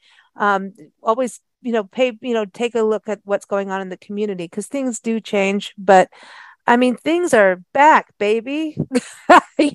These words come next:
know? So it's exciting. And I'm glad to hear about Porterville. Uh, Porterville is just a, one of the first places we started covering in, uh, Tulare County, and, uh, is, is near and dear to our hearts, you know. And, um,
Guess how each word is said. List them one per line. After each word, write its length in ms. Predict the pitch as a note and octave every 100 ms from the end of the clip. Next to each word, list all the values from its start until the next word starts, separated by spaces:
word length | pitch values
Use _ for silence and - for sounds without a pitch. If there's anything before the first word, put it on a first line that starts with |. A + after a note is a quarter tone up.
| -
know? 360 | C4+ - - D4 - C4 G4+ C4+
So 220 | - A3+ A3
it's 180 | A3
exciting. 720 | A#3 - A#3 A#3+ A#3+ F3+ F3+ -
And 200 | G3+ G#3
I'm 180 | C4+
glad 240 | C#4 C#4+ D4
to 80 | C4
hear 380 | C4 C#4 C4+ B3+
about 380 | G#3+ G#3+ G3+ -
Porterville. 580 | C#4 C#4 C4+ C4 B3+ -
Uh, 220 | G#3+ G3+
Porterville 460 | - A#3+ B3 A#3 A3
is 80 |
just 260 | G#3+ A3 -
a, 180 | G3+ F#3 - - _ -
one 140 | B3+
of 80 | C#4
the 80 | B3
first 300 | C#4 C#4 -
places 380 | B3+ B3 B3
we 120 | A3+ A3+
started 320 | B3 G#3 G#3
covering 600 | A#3 A3 A#3+ B3+ C#4 C4+
in, 380 | A3 G3+ G3+ G3+
uh, 180 | G#3 G3
Tulare 420 | F#3+ A#3 G#3+ G#3
County, 520 | G3 G3+ G#3 A3 G#3+ -
and, 340 | F#3 F3+ F3+
uh, 220 | F3+ F#3 F3 F#3+
is, 120 | F#3
is 300 | - F#3 F3+
near 220 | G#3 A3+ A#3
and 100 | G#3+
dear 140 | G#3
to 60 | G3+
our 160 | F#3
hearts, 440 | F3 F#3 E3 - - -
you 140 | F#3
know. 200 | F3+ F3+ - - - _
And, 360 | - F#3 F3 F3+
um, 360 | F3+ F3 F#3